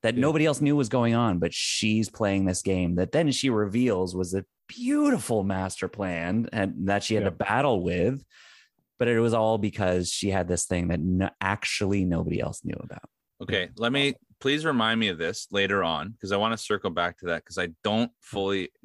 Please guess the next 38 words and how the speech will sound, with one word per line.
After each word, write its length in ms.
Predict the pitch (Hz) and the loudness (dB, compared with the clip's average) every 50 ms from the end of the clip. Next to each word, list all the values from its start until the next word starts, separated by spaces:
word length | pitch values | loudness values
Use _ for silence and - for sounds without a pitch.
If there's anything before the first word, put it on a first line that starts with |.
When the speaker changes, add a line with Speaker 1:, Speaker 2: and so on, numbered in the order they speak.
| 85 92 82 | -20 -10 -4
Speaker 3:
get 180 | 90 87 85 | -2 -2 -2
it. 180 | 78 - - - - - | -2 -4 -8 -14 -14 -10
I 120 | 85 90 | -10 -6
don't 220 | 87 95 98 85 | -4 -4 -6 -6
fully 280 | - - 92 87 85 85 | -8 -8 -6 -4 -2 -4
agree, 280 | 85 76 87 80 - 76 | -4 -6 -8 -10 -10 -8
but 180 | 76 87 82 65 | -8 -8 -6 -6
we, 180 | 87 95 92 - | -8 -10 -10 -6
we 80 | - 107 | -4 -2
will 100 | 98 101 | -2 -2
circle 360 | - - - 131 131 - 127 | -2 0 0 0 0 0 -2
back 240 | 104 107 104 101 - | 0 0 0 0 -2
to 80 | - 98 | -4 -4
that, 80 | 92 | -4
'cause 80 | - 104 | -2 -2
I 40 | 104 | 0
Speaker 1:
I 20 | |
Speaker 3:
wanna 180 | 107 120 131 143 | 0 2 0 0
Speaker 1:
know. 20 | |
Speaker 3:
talk 220 | - 160 143 135 | 0 0 0 0
about 200 | 135 131 120 104 | 0 0 0 0
Lindsay 360 | 95 101 101 104 95 85 85 78 | 0 -2 -2 -2 -2 -4 -6 -8
here. 260 | 80 78 - - - _ _ _ _ _ _ _ _ _ _ - | -8 -10 -12 -12 -16 _ _ _ _ _ _ _ _ _ _ -10
Speaker 1:
Mm-hmm. 160 | - 98 101 95 | -8 -4 -2 0
Speaker 3:
Um, 200 | 87 87 87 87 | 0 0 0 0
Speaker 2:
Okay. 220 | 85 117 107 90 - - _ _ _ _ _ _ _ _ | 0 -2 -2 -2 -6 -12 _ _ _ _ _ _ _ _
Speaker 3:
because 260 | - 101 - 113 101 98 | -8 -4 -2 -2 -2 0
we 80 | 104 101 | 0 2
know 220 | 107 113 127 135 | 2 2 2 2
she 260 | 127 - 117 110 - - | 0 0 -2 -2 0 0
isn't 280 | 110 110 107 104 101 | 0 0 0 -2 -4
safe, 320 | - - - 71 52 - - _ _ | -6 -8 -8 -8 -10 -10 -16 _ _
and 100 | - 90 | -6 -4
it's 140 | 95 92 - | -4 -2 -2
a 60 | 104 | -4
Speaker 1:
Okay. 100 | 95 - | -2 0
Speaker 3:
huge 380 | 110 117 123 127 113 - - - | 0 2 2 0 -2 -6 -12 -10
move 480 | - 98 95 92 92 95 95 98 - | -6 -4 -4 -2 -2 -2 -4 -6 -12